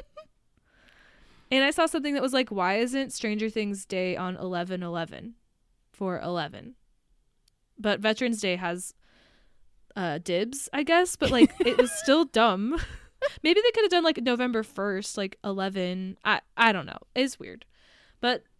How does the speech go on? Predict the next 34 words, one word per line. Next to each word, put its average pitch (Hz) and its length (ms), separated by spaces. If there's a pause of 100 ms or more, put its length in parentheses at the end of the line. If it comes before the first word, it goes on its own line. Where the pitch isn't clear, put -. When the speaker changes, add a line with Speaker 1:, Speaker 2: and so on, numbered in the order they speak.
(120)
Speaker 2:
they 240 260
dropped 233 340
a, 339 120 (160)
a 233 160
teaser, 208 800 (760)
and 202 640 (240)
they 208 160
said 202 260
it - 120
will 208 140
premiere, 196 480
season 233 380
four 214 180
will 196 120
premiere 185 540
summer 190 380
twenty 185 320
twenty-two. 165 760 (520)
Speaker 1:
So 247 400
far 370 240
away. 302 680
Speaker 2:
<sighs> - 60 (420)
So 262 300
far 294 240
away. 220 240 (220)
That's 285 180
another 320 320
reason 269 240
why 247 160
I 233 60
was 220 120
confused. 214 480
It's 208 140
like, 214 200